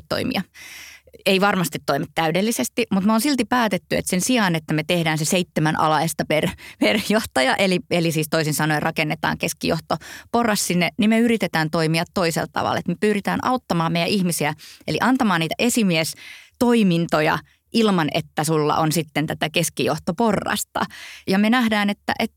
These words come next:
se toimii suhteellisen hyvin. Mut mekin ollaan elävä organisaatio, että me, me, meille niinku ihan oleellista on se, että ihmiset pystyy sanomaan tosi nopeasti, että "tää ei toimi, mä tarvin enemmän apua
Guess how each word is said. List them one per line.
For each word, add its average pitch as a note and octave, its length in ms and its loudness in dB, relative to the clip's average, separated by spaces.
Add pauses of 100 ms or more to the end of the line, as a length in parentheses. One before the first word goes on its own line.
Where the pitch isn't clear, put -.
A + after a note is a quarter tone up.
se - 80 -10
toimii D4+ 380 2
suhteellisen C4 600 0
hyvin. G3+ 360 0 (360)
Mut A3 180 -2
mekin B3+ 240 2
ollaan G3 200 4
elävä F3+ 280 4
organisaatio, F3+ 680 0
että G3+ 120 -2
me, G#3 80 0 (280)
me, A3 180 2
meille A3 360 2
niinku G#3+ 220 0
ihan A3+ 200 2
oleellista G#3 520 2
on D#3 80 0
se, D#3+ 100 0
että - 160 -4
ihmiset E3+ 340 0
pystyy D#3+ 340 -2
sanomaan E3 480 2
tosi D#3+ 220 0
nopeasti, - 500 -2
että - 160 -4
"tää D#3+ 140 0
ei D3 80 0
toimi, D#3 320 2
mä D#3 140 0
tarvin D#3 320 0
enemmän D3+ 360 2
apua D3+ 360 0